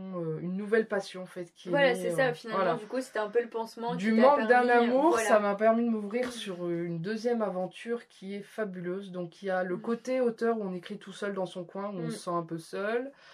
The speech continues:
Speaker 1: Euh, et de là, bah, quand, en fait, mon mari m'a dit : « C'est dommage d'écrire autant et de rien en faire. » Donc de là, il m'a soufflé à l'oreille, euh, « Pourquoi t'essaies pas de te faire éditer ? »
Speaker 2: Mhm.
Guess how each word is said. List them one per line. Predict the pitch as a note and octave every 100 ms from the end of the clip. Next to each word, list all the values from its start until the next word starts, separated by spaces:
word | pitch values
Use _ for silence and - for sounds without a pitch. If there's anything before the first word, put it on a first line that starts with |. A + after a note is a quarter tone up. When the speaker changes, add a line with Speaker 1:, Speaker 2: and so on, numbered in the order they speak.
| - - - _ -
Speaker 1:
Euh, | F#3 F3 E3+ E3 E3 D#3+ E3 D#3+ D#3 - _ _ _ _ _ _
et | G3 F3+
de | D#3 D#3+
là, | F3 A#3
bah, | F#3 D#3+ -
quand, | F3+ F3 E3 D#3+ D#3
en | E3+
fait, | A3+ G#3+
mon | F#3+
mari | F#3 F#3 A3+
m'a | A#3+ F#3+
dit : « | A#3
C'est | A#3+
dommage | A3+ C#4+ E4+
d'écrire | B3+ A3+ G#3+
autant | G#3+ C4+
et |
de | A3+
rien | G#3+ A3
en | G#3+
faire. » | - G#3 G#3
Donc | F3+
de | E3+
là, | F#3 A#3
il |
m'a | G3 D#3+
soufflé | - E3+ G#3 G3+
à |
l'oreille, | F3+ E3+ F3+ G#3 F#3
euh, « | D#3 E3 D#3+
Pourquoi | - B3
t'essaies | B3 G3 E3
pas | E3+
de | A#3+
te | G#3
faire | - A#3+ A3+
éditer ? » | F3+ E3+ - - _ _ _ -
Speaker 2:
Mhm. | G#3+ F#3+ A3